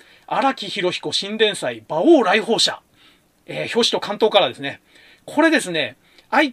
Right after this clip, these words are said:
変わらず、えー、真少年ビーティーの時と変わらず、セリフが中黒点強調でくどいのと、えー、ポーズと構図が、えー、独特で、えー、わけわかんないというところは変わってなかったんですけども、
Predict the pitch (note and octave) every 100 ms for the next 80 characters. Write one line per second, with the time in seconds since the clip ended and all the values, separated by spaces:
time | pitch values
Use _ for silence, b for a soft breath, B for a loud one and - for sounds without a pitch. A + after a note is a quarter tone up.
0 | - C#4+ C4+ A3+ B3+ C3+ - D#3 D3 C#3+
1 | F3 - E4 A#3+ E3 D#3 G#3+ E3 D#3+ C#3
2 | C#3+ - D3 - E3 E3 D3+ F3 A2 b
3 | b b - B3 C#4 C#4 C4+ C4 E3 A#2+
4 | C3 E3 A#3 A3 A#3 A#3+ A3+ A3+ G#3+ -
5 | A3 F3+ - C#3 B2 A#2+ - G#3+ G#3 C#3+
6 | B2 F3+ E3+ G#2 - b b D3+ D3 -
7 | D4 B3+ E3 - D3 - G#3+ F3+ F#3+ A3
8 | G3+ A#2+ b b _ D3 C#3 E3 - B3
9 | - F3+ F3 D#3+ D3+ D3+ D#3 C#3+ C3+ C3+
10 | C3+ C3 C3 C3 C3 A3 A#3+ F3 F3+ D#3
11 | B2+ A#2+ G2+ B B A3 B3+ C4 B3+ G3
12 | C3+ - G#3+ A#3 A3 A3 G3+ D3+ C3 -
13 | C3+ C3+ F3+ A#2+